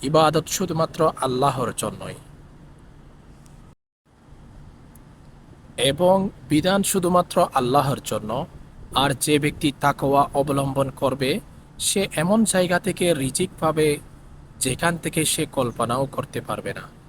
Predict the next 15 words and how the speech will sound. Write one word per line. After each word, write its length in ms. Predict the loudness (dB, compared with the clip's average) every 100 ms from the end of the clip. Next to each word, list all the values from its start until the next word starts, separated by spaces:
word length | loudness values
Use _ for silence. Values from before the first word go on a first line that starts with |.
| -20 -20 -6
তিনি 280 | 0 0
বলেন, 440 | 2 2 4 2 0 -2
"আল্লাহ 340 | 0 2 2 2
তাআলা 280 | 0 2 2
সব 260 | 0 -2 -2
কিছুর 300 | -6 -4 -2
মালিক। 320 | -2 -2 -4 -10 -20 -18 -10 -2
তিনি 260 | 0 0 2
আমাদের 400 | 4 4 4 0
জন্য 340 | 0 2 6
রহমত 540 | 6 6 4 0 0
হিসাবে 420 | -2 0 0 0 -2
কুরআন 360 | 0 0 0
অবতীর্ণ 560 | -2 -4 -4 -4 -4 -4
করেছেন। 440 | -2 -2 -2 -6